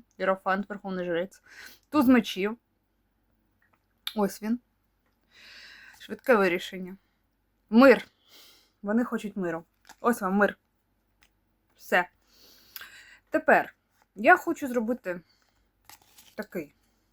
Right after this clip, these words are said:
другий розклад, мабуть, це буде вже другий. Так, це буде другий розклад, вибачте. Не буду сюди тулити.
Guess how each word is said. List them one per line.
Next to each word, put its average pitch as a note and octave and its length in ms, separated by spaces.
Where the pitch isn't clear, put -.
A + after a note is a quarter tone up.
другий G3+ 300
розклад, C4+ 420
мабуть, A#3+ 260
це A3+ 60
буде A3 180
вже G#3 160
другий. D#3 300
Так, - 220
це B3 60
буде A#3 180
другий F3 220
розклад, C4+ 360
вибачте. G3 540
Не A3+ 140
буду G#3 220
сюди F#3+ 200
тулити. A#3 480